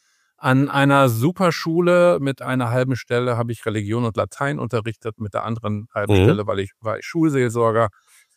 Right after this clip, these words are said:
Speaker 1: Ähm, das war auch alles wunderbar. Tolle Kollegen, tolle Schülerinnen und Schüler, eine neu gebaute Schule. Also besser geht's nicht.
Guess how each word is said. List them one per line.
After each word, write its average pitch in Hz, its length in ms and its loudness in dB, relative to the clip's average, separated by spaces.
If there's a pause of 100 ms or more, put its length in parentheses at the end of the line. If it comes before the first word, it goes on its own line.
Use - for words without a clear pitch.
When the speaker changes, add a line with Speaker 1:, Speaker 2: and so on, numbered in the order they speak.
(420)
Speaker 1:
Ähm, 117 420 4
das 113 180 0
war 180 140 4
auch 131 60 -2
alles 139 240 0
wunderbar. 135 640 4
Tolle 175 260 2
Kollegen, 127 540 0
tolle 127 240 -2
Schülerinnen 117 440 0
und 113 80 -2
Schüler, 113 580 -2
eine 117 200 2
neu 139 240 4
gebaute 120 360 0
Schule. 127 360 -4
Also 117 180 -4
besser 135 400 -4
geht's 127 320 -6
nicht. 131 240 -2